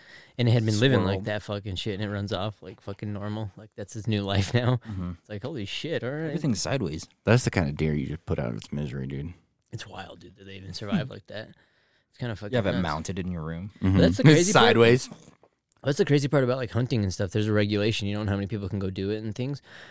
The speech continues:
Speaker 1: But if you don't, that was an animal that's, like, especially back in before, uh, the buffalo was already on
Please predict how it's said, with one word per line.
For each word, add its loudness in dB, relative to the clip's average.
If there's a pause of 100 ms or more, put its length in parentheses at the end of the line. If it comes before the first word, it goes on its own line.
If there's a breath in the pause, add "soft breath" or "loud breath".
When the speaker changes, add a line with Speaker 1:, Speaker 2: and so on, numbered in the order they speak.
(160 loud breath)
Speaker 1:
But 0
if -6
you 2
don't, -2
that -4
was -2
an -2
animal -4
that's, -16 (400)
like, -10 (100)
especially -4
back -4
in -6
before, -2 (520 soft breath)
uh, -6 (280)
the -10
buffalo 4
was 4
already 4
on 0